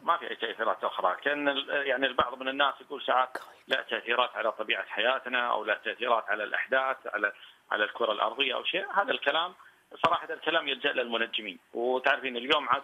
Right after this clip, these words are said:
سوقهم اليوم طالع اليوم مع موضوع الكسوف، فالكل بيبدأ عاد يمثل من هالكلام واليوم بتصير كذا وبصير،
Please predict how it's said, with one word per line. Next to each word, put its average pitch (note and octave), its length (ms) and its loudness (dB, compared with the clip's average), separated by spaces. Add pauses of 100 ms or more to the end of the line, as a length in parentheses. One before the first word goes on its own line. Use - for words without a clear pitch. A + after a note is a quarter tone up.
سوقهم B2+ 280 0
اليوم B2 180 2
طالع A#2 320 2
اليوم A#2 260 -2
مع G#2+ 120 4
موضوع A2+ 300 2
الكسوف، B2+ 460 -4
فالكل C#3+ 340 0
بيبدأ C3+ 320 0
عاد C3+ 200 0 (420)
يمثل D3 460 -2
من B2+ 140 0
هالكلام C#3 600 0
واليوم B2 480 0
بتصير B2 300 -4
كذا D3 260 0
وبصير، B2+ 640 0